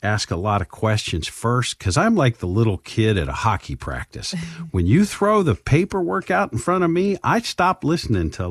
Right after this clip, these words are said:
Speaker 1: lot of the other stuff.
Speaker 2: Uh-huh.
Speaker 1: So Mel has the conversations then. But it is, it's the analytical side of it that, that I enjoy.
Speaker 2: Yeah.
Speaker 1: You know, in the investment side, in the planning side,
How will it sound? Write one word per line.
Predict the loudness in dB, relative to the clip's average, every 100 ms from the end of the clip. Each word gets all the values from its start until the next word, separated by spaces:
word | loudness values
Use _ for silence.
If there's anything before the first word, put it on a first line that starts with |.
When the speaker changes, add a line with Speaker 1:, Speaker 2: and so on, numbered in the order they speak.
| -4
Speaker 1:
lot | -2 -2
of |
the | -4
other | -4 -6
stuff. | -8 -8 -8 -8 -2
Speaker 2:
Uh-huh. | 0 2 2 2
Speaker 1:
So | 4 4
Mel | 6 4 4
has | 4 4 2
the |
conversations | 2 4 4 2 0 0 0 -2 0
then. | 0 0 -6 -18 -6
But | 0 2
it | 2
is, | 2 4
it's | 2 2
the | 4 6
analytical | 6 4 4 2 0
side | -4 -2 0 0
of | -2
it | -4 -4
that, | -6 -6 _
that | -4 2
I | 4
enjoy. | 6 6 6 6 4 0 -10 _
Speaker 2:
Yeah. | -8 -6 -6 -12 _ _ _
Speaker 1:
You | 0
know, | 0 2
in | 2
the | 2
investment | 2 0 0 2 0
side, | 2 2 2 0 -4 _ _ _ _ -20 _ _ -4
in | -4
the | -4
planning | -6 -6 0 4 6 4 2
side, | 0 0 2 -2